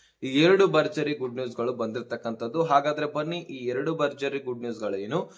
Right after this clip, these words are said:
ಗ್ಯಾಸ್ ಸಿಲಿಂಡರ್ ಬಗ್ಗೆ ಮಾಹಿತಿ ಬಂದಿರತಕ್ಕಂಥದ್ದು ಏನು, ಸಬ್ಸಿಡಿ ಮುಖಾಂತರ ಗ್ಯಾಸ್ ಸಿಲಿಂಡರ್ ಸಿಗ್ತಾ ಇದೆ. So ಹಾಗಾದ್ರೆ ಬನ್ನಿ, ಎಂತವರಿಗೆ ಈ ಸಬ್ಸಿಡಿ ಮುಖಾಂತರ ಗ್ಯಾಸ್ ಸಿಲಿಂಡರ್ ಸಿಗ್ತಾ ಇದೆ. So ಗೃಹಲಕ್ಷ್ಮಿಯರಿಗೆ ಬಂದಿರತಕ್ಕಂತಹ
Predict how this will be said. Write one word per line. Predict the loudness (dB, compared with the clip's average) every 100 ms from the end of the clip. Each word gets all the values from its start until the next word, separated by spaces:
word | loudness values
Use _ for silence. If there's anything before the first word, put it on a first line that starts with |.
| -20 -4
ಗ್ಯಾಸ್ | 4 4 4
ಸಿಲಿಂಡರ್ | 0 0 0 0
ಬಗ್ಗೆ | 0 0
ಮಾಹಿತಿ | 0 -2 -6 -10
ಬಂದಿರತಕ್ಕಂಥದ್ದು | -6 -6 -8 -10 -10 -10 -12 -14 -14
ಏನು, | -12 -6 -4
ಸಬ್ಸಿಡಿ | -4 -4 -6 -4 -2 -2
ಮುಖಾಂತರ | -4 -4 -6 -4 -6
ಗ್ಯಾಸ್ | -4 -4 -4 -6
ಸಿಲಿಂಡರ್ | -8 -8 -10
ಸಿಗ್ತಾ | -12 -10 -6
ಇದೆ. | -2 2 2 0 -18 -20 -4
So | 4
ಹಾಗಾದ್ರೆ | 4 4 2 0
ಬನ್ನಿ, | 0 0 0
ಎಂತವರಿಗೆ | -2 -2 -2 -2 -2
ಈ | -4 -4
ಸಬ್ಸಿಡಿ | -6 -8 -8 -8 -6
ಮುಖಾಂತರ | -6 -8 -6 -6
ಗ್ಯಾಸ್ | -4 -4
ಸಿಲಿಂಡರ್ | -6 -6 -8
ಸಿಗ್ತಾ | -10 -12 -6 -4
ಇದೆ. | 0 -2 -2 -8 -20 _ 0
So | 2 2 -2
ಗೃಹಲಕ್ಷ್ಮಿಯರಿಗೆ | 0 0 0 -4 -6 -2 -2 -2 -4
ಬಂದಿರತಕ್ಕಂತಹ | -2 -2 -2 -6 -6 -8 -6 -6 -6 -4